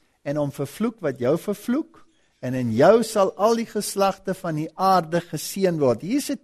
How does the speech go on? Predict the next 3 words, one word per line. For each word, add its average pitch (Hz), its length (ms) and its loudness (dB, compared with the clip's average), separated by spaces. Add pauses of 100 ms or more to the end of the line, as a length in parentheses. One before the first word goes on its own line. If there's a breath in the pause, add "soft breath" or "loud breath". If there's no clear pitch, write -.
(120)
tipe, 190 640 6 (760)
'n 185 160 -4
tipologie. 269 1160 0